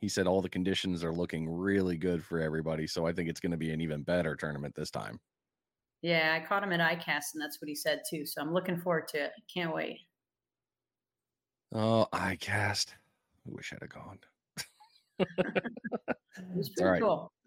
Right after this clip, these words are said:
Speaker 1: Yeah, it's, I had fun last year. This year, uh, I had other stuff, uh, kinda going on. So, uh, it was a little busy going here. Uh, but yeah, it's, it, it,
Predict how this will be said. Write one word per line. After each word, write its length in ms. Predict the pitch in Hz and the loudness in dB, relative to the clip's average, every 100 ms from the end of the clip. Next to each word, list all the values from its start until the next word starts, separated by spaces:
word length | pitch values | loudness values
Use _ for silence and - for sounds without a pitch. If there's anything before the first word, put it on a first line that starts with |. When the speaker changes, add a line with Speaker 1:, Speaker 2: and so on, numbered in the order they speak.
| _ | _
Speaker 1:
Yeah, 320 | 110 98 92 95 | 0 4 4 4
it's, 180 | 98 - | 2 2
I 140 | 120 139 | 6 8
had 180 | 127 | 8
fun 260 | - 113 101 | 6 4 4
last 320 | 90 82 - | 2 0 -2
year. 200 | 73 73 80 | -4 -4 0
This 260 | 101 - | 0 2
year, 340 | 98 95 87 85 | 6 6 6 4
uh, 200 | 82 76 | 4 2
I 80 | 92 | 2
had 180 | 92 87 | 2 2
other 200 | 85 82 | 2 0
stuff, 360 | - 80 80 - | 0 -2 -2 0
uh, 220 | 87 78 | 0 0
kinda 280 | 76 95 82 | 0 0 2
going 300 | 80 85 82 | 2 2 2
on. 300 | 80 78 76 | 0 0 -2
So, 280 | - 98 82 - - - - | -2 0 0 -4 -12 -6 0
uh, 40 | |
it 280 | 98 71 104 | 2 2 2
was 120 | 107 | 2
a 40 | 104 | 4
little 220 | 104 92 | 2 2
busy 420 | 95 95 78 78 - _ 87 | 0 0 -2 -8 -12 _ 0
going 280 | 104 87 80 | 2 2 -2
here. 340 | 85 78 69 - | -4 -4 -6 -2
Uh, 320 | 95 90 76 | 0 0 -2
but 180 | 76 62 | -6 -10
yeah, 240 | 64 - - | -10 -12 -10
it's, 500 | 90 - - - - - | -8 -8 -10 -14 -8 -4
it, 160 | 110 | 0
it, 140 | 120 | -2